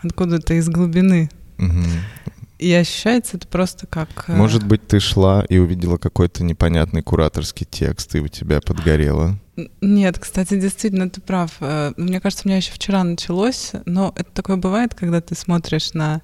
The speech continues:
Speaker 1: других, и тебе кажется, что ты что-то все мало делаешь, и что-то все как бы недостаточно.
Speaker 2: Ты много времени в запрещенной социальной сети проводишь? Смотришь на подружек, коллег?
Speaker 1: Э, да, слушай, как-то,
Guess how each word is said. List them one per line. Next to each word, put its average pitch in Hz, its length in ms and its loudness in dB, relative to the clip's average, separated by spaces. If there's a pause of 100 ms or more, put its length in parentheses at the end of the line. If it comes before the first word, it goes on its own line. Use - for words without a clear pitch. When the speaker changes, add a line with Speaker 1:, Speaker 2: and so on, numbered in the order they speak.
(480)
Speaker 1:
других, 196 600 0 (440)
и 180 40 -4
тебе 175 240 0
кажется, 190 680 0 (120)
что - 200 -10
ты 214 420 2 (220)
что-то - 460 -4
все - 180 -4
мало 190 320 2
делаешь, 180 680 2 (280)
и 175 60 -6
что-то 185 440 -6
все - 300 -6
как 175 220 -10
бы 170 80 0
недостаточно. 180 1080 -2 (120)
Speaker 2:
Ты 92 100 6
много 101 300 4
времени 98 360 6
в 90 60 0
запрещенной 98 560 2
социальной 98 500 2
сети - 280 0
проводишь? 80 560 2 (960)
Смотришь 87 400 2
на 92 100 4
подружек, 101 680 2 (480)
коллег? 85 420 2
Speaker 1:
Э, 220 140 0 (140)
да, 180 340 2
слушай, 185 400 0
как-то, 180 500 2